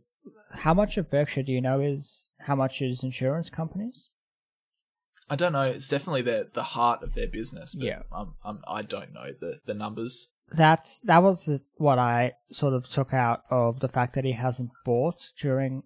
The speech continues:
Speaker 1: the downturn,
Speaker 2: Mm.
Speaker 1: is that it's hard to imagine that th-, there were no opportunities.
Speaker 2: Yeah.
Speaker 1: Like, there
Speaker 2: Oh,
Speaker 1: were no
Speaker 2: there were
Speaker 1: opportunities that
Speaker 2: opportunities.
Speaker 1: he found.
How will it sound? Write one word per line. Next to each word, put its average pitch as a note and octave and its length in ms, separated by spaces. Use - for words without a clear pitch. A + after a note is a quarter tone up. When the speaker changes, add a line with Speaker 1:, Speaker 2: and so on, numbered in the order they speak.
Speaker 1:
the C#3 80
downturn, C3+ 600
Speaker 2:
Mm. A#2+ 220
Speaker 1:
is A#2+ 140
that A#2+ 320
it's D#3 220
hard D3 340
to B2+ 500
imagine B2 760
that B2+ 220
th-, C#3+ 240
there B2+ 140
were C3 140
no C3 560
opportunities. - 840
Speaker 2:
Yeah. C#3 160
Speaker 1:
Like, A#2+ 160
there C#3 100
Speaker 2:
Oh, C#3 40
Speaker 1:
were C#3+ 40
no D3+ 120
Speaker 2:
there D#3 100
were D#3 60
Speaker 1:
opportunities C#3 760
that B2 120
Speaker 2:
opportunities. - 60
Speaker 1:
he C3+ 160
found. F2 460